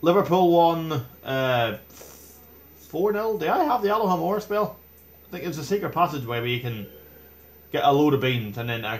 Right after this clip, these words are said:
you can buy the Alohomora spell. Yeah, you can't search this bookcase 'cause behind there is actually the Incendio spell challenge, which that one was probably the most annoying spell challenge in the game, mainly for that platforming section at the end of it, which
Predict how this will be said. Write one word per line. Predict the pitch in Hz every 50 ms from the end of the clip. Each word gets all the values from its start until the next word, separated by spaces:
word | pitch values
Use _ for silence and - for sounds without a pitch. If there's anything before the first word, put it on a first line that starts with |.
| - -
you | - 127
can | 117 120 117
buy | 123 123 120
the | 117
Alohomora | 120 113 117 120 113 113 117 117 123 120 113 104
spell. | - - 113 104 101 98 - - - - - - - - - - - - - - -
Yeah, | - 104 107 - -
you | 131 127
can't | 135 151 139 -
search | 165 160 - -
this | 131 120
bookcase | - - 143 143 - 123 113 110 -
'cause | - 131 120
behind | 127 127 120 127 135 131
there | 123 120 120
is | 117
actually | 120 117 117 - - 113 113 110
the | 107 110 107 104 104 98 - - - - - - _ _ - - _ _ _ _ - - - - - - - - - - _ _ _ _ - -
Incendio | 117 120 120 117 - - - 131 139 165 180 185 208 214 214 208 202 196 -
spell | - - 185 190 190 185
challenge, | - 180 185 185 185 175 147
which | 147 143 123 127
that | 120 131 147 180 202 165
one | 190 185
was | 175 170 135
probably | 165 160 156 160
the | 147
most | 139 143 147 131 123
annoying | 127 127 131 131 127 120
spell | 110 - 127 123 123
challenge | 123 123 120 117 117 117 110
in | 107
the | 107 107
game, | 107 110 107 104
mainly | 104 120 131 139 131
for | 123 127 120
that | 117 120 117 113 - - - - - -
platforming | 127 123 127 123 - 123 117 113 107 -
section | 120 113 107 104 113 113
at | 104 110
the | 107
end | 110 110 107
of | 101 104
it, | 101 - -
which | 107 104 - - - -